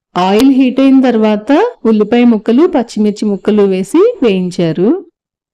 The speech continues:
ఉల్లిపాయ ముక్కలు కొంచెం మగ్గిన తర్వాత పసుపు, రుచికి సరిపడా ఉప్పు కూడా వేసి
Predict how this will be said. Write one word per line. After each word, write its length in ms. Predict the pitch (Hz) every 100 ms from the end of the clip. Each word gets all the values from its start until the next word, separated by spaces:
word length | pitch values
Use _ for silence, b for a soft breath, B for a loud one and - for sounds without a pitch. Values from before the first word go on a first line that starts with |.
| _ _ _ -
ఉల్లిపాయ 400 | 226 233 233 262
ముక్కలు 360 | 247 233 240 277
కొంచెం 320 | 302 247 240 214
మగ్గిన 320 | 202 214 240
తర్వాత 500 | 233 214 202 196 - 311 466 - _ _ _ _
పసుపు, 440 | 220 214 220 202 269 427 - - _ _ _ -
రుచికి 360 | 214 220 226 -
సరిపడా 480 | 233 202 208 196 220 214
ఉప్పు 240 | 208 208 220
కూడా 280 | 220 208 214
వేసి 420 | 190 185 - 277